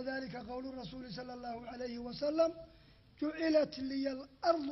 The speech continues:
مسجدا وترابها طهور." "جعلت لي الأرض مسجدا." Xadiidka tamaamkiisa wuxuu yahay: "فأيما رجل أدركته الصلاة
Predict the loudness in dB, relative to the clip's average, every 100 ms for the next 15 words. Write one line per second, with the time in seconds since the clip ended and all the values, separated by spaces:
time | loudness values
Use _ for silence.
0 | 0 0 0 -6 -8 -6 -8 -10 -14 -20
1 | -20 -20 -20 -20 _ _ -20 -18 -14 -2
2 | 0 0 -4 -6 -8 -10 -14 -20 -20 -20
3 | -20 -20 -6 -4 -2 0 -2 -4 -14 -20
4 | -14 -2 2 2 2 -2 -4 -4 -4 -8
5 | -20 -20 -8 0 2 0 0 0 2 -2
6 | -4 -16 -20 -20 -20 -10 -2 0 2 2
7 | 2 4 6 6 4 4 6 6 6 6
8 | 6 4 0 -6 -16 -20 -20 -12 -4 -2
9 | -2 -4 -8 -8 -10 -8 -4 -2 -2 -4
10 | -10 -18 -20 -14 -2 0 2 2 2 -2
11 | -4 -6 -4 -4 -4